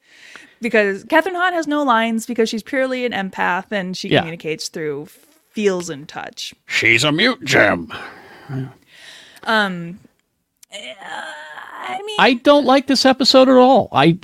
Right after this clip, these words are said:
Speaker 2: I,
Speaker 1: It's,
Speaker 2: period.
Speaker 1: it is another, it's another episode where, again, I gotta disagree with y'all about humans. We're not <laughs> that great.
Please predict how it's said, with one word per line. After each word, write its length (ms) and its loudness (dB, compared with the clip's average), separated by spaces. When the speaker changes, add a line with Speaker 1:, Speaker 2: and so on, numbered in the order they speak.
Speaker 2:
I, 100 4
Speaker 1:
It's, 100 0
Speaker 2:
period. 280 8
Speaker 1:
it 60 6
is 120 -2
another, 320 0
it's 240 -4
another 400 0
episode 640 0
where, 600 2
again, 380 -2
I 120 -4
gotta 360 0
disagree 520 -4
with 140 -2
y'all 280 0
about 320 0
humans. 540 -2
We're 100 -4
not 460 2
<laughs> 320 0
that 340 2
great. 1000 2